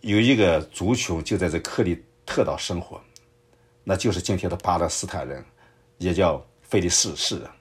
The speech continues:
就在这个，这个岛上。他们以前也在，呃，那个迦南地，但后来可能到这个地方。那么神把以色列人从埃及地带到这个迦南应许之地的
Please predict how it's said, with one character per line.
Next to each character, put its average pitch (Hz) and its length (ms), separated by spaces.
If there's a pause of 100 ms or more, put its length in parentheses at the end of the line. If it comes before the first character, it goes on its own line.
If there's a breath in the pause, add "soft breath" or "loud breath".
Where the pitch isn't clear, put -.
(300)
就 92 120
在 80 60
这 76 140
个， 76 100
这 92 140
个 - 40
岛 - 140
上。 - 160 (1200)
他 - 140
们 139 100
以 120 60
前 120 200
也 104 140
在， 104 260 (460 soft breath)
呃， 82 260 (840)
那 92 180
个 82 220 (320)
迦 95 160
南 73 160
地， - 180 (140)
但 92 120
后 - 180
来 85 80
可 - 140
能 80 120
到 78 180
这 90 100
个 82 60
地 85 100
方。 - 140 (800 soft breath)
那 156 120
么 - 260 (760 soft breath)
神 135 480 (120)
把 113 240
以 120 180
色 139 200
列 143 160
人 110 180
从 107 440 (440 soft breath)
埃 151 260
及 117 180
地 127 340 (160)
带 147 180
到 98 380 (280)
这 - 120
个 110 240 (260)
迦 143 220
南 117 220
应 151 120
许 113 140
之 101 180
地 120 120
的 98 200